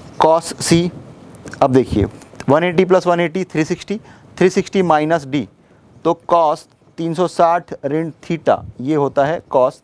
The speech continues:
theta। तो यहाँ से हमें मिल जाएगा cos D, और ये है minus cos C, और ये है minus cos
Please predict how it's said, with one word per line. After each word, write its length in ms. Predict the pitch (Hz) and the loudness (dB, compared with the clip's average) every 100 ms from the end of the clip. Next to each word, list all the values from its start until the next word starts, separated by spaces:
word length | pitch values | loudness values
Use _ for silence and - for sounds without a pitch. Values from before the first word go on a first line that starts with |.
| _ | _
theta। 280 | 214 185 104 - - - - - | -12 -6 -6 -6 -20 -20 -20 -6
तो 60 | 147 | 0
यहाँ 200 | 151 160 | 2 2
से 100 | 180 | -2
हमें 120 | 165 | -4
मिल 160 | 165 170 | -4 0
जाएगा 360 | 170 135 160 240 _ _ _ _ | 0 0 -2 -4 _ _ _ _
cos 280 | 185 170 170 - _ - - 127 | 0 2 0 -8 _ -20 -16 -4
D, 140 | 170 123 - _ _ - - - - - - - 156 | -2 -2 -6 _ _ -20 -20 -20 -20 -20 -18 -2 2
और 140 | 170 | 2
ये 180 | 175 190 | 4 2
है 180 | 170 185 | 2 -4
minus 580 | 160 143 143 165 180 _ _ _ _ _ - | 0 0 0 -4 -8 _ _ _ _ _ 0
cos 320 | 156 160 - - | 2 2 -4 -20
C, 220 | - 180 143 - | -12 -10 -10 -6
और 140 | 135 | -6
ये 180 | 127 151 | -4 -4
है 120 | 143 147 | -4 -2
minus 500 | 143 139 139 156 _ _ _ _ _ - | 0 0 -2 -8 _ _ _ _ _ -2
cos 360 | 139 139 - | 0 0 -4